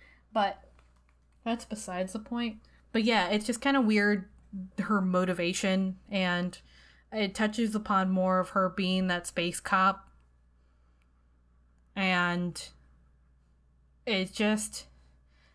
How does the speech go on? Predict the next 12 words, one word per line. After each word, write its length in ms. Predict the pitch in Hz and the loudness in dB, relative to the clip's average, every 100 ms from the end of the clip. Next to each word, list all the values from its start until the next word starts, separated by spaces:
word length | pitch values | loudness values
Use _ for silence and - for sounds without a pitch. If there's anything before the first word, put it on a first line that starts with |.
| _ _ | _ _
doesn't 460 | - 247 269 285 220 | 0 2 2 2 0
sit 480 | - - 240 240 - | -2 2 4 2 -2
right 500 | 185 175 196 190 185 | -4 2 4 4 2
with 280 | 185 185 185 | 2 2 0
me. 420 | 185 175 180 180 - - _ _ _ - | -2 0 -2 -6 -14 -20 _ _ _ 0
But 160 | 339 | 2
it, 240 | 320 220 - - | 2 0 -4 -2
I 200 | 226 220 | 0 2
mean, 380 | 226 220 214 214 | 4 4 2 2
other 320 | 247 359 392 | 0 2 2
than 140 | 247 196 | 0 2
that, 460 | 208 233 208 - | 2 4 2 0